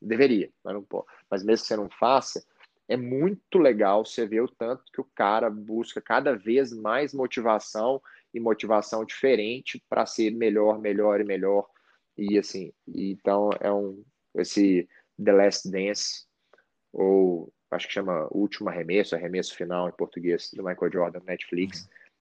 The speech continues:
Speaker 1: é muito, é muito doido, assim, pra qualquer pessoa. É... eu não vou ficar falando dele, porque senão eu vou ficar mais duas horas contando, né? Mas é, é animal, assim.
Speaker 2: <laughs> Não, excelentes, excelentes indicações.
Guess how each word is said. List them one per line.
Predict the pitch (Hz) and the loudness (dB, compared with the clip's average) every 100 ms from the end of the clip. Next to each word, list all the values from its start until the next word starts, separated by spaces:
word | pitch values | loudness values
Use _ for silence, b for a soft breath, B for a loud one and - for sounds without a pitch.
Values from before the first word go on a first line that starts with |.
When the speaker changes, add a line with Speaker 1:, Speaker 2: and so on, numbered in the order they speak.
| - | -6
Speaker 1:
é | 104 | -4
muito, | 104 104 - 95 - | -4 -8 -8 -6 -4
é | |
muito | 98 101 90 | -4 -4 -2
doido, | 85 71 | -2 -2
assim, | 71 - - | -8 -12 -4
pra | 90 | -2
qualquer | 90 101 | 2 2
pessoa. | 98 87 78 b b b b - | 2 -2 -4 b b b b -4
É... | 87 87 80 73 _ _ _ _ _ _ _ _ _ _ _ | -2 0 -2 -4 _ _ _ _ _ _ _ _ _ _ _
eu | 101 | -4
não | |
vou | 95 | -4
ficar | - 87 | -4 -6
falando | 82 82 | -6 -4
dele, | 85 | -6
porque | - - | -6 -8
senão | 85 | -6
eu | |
vou | 87 | -2
ficar | 90 | -2
mais | 87 85 | -2 -2
duas | 95 104 | 2 4
horas | 95 85 - | 4 0 -4
contando, | 87 80 76 | -10 -10 -12
né? | 78 | -14
Mas | 82 82 | -14 -10
é, | 85 82 _ | -10 -10 _
é | 78 | -12
animal, | 82 95 82 | -10 -6 -2
assim. | 73 127 - - - - | -2 -4 -8 -12 -16 -14
Speaker 2:
<laughs> | - - 185 160 - - - | -12 -12 -14 -16 -20 -14 2
Não, | 139 117 | 4 4
excelentes, | 117 143 123 135 139 127 | 2 -2 -4 -6 -8 -10
excelentes | 113 127 117 127 - | -8 -8 -10 -10 -12
indicações. | 131 - - 123 117 107 101 95 95 | -12 -12 -4 -4 -4 -8 -6 -8 -10